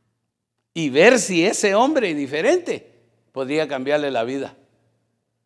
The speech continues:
Ay, ¿usted de dónde saca todo eso? Pregúntele al Espíritu Santo.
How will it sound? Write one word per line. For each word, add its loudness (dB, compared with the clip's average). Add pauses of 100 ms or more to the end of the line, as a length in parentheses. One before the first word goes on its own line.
(3500)
Ay, -8
¿usted -6
de -6
dónde -8
saca -8
todo -10
eso? -12
Pregúntele -12
al -10
Espíritu -14
Santo. -16